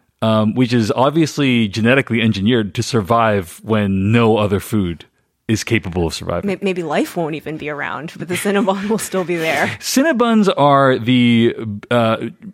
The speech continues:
Speaker 1: baked treat equivalent of cockroaches, basically, I think is kind of what the thing is.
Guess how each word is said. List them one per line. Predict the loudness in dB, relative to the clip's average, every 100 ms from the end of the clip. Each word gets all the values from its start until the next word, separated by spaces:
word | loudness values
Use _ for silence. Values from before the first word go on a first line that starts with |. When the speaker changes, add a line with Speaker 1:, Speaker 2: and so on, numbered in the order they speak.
| -8
Speaker 1:
baked | 0 2 2 -6 -10
treat | -2 0 0
equivalent | 0 2 4 2
of | 0
cockroaches, | -4 -6 -6 -12 -12 -14
basically, | -12 -12 -12 -12
I | -10
think | -8 -8
is | -10
kind | -10 -12
of | -12 -20 _
what | -12 -10
the | -10
thing | -12
is. | -12